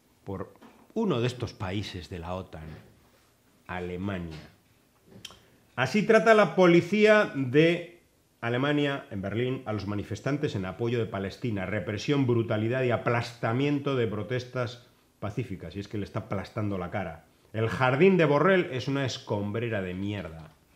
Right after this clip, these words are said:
En Alemania, la democracia liberal en acción. Estas son imágenes de Alemania que muestran cómo agentes de la policía, de forma democrática, dispersan a los participantes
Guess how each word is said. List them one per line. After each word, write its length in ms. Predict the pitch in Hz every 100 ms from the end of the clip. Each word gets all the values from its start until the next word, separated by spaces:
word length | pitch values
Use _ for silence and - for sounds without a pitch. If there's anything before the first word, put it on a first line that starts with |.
| - _ 113 107 123 - _ - - - - _ _ - _ _ -
En 160 | 123
Alemania, 440 | 131 147 208 220 214
la 60 |
democracia 440 | 170 151 156 185 202
liberal 320 | 175 156 180
en 100 | 175
acción. 520 | 139 - 143 120 104 -
Estas 380 | 208 - 135
son 140 | 135 120
imágenes 460 | 120 127 123 107
de 80 | 104
Alemania 520 | 156 110 120 120 120
que 100 | 120
muestran 380 | 113 135 - 147
cómo 200 | 139 135
agentes 440 | 110 147 139 110 95
de 80 |
la 160 | 98 92
policía, 720 | 92 95 - 135 135 135 -
de 140 | 98 107
forma 400 | - 147 117 98
democrática, 920 | 107 175 120 101 143 131 127 117 127
dispersan 640 | 101 107 - 143 123 147
a 40 | 127
los 100 | 113
participantes 800 | - 98 87 98 113 110 117 113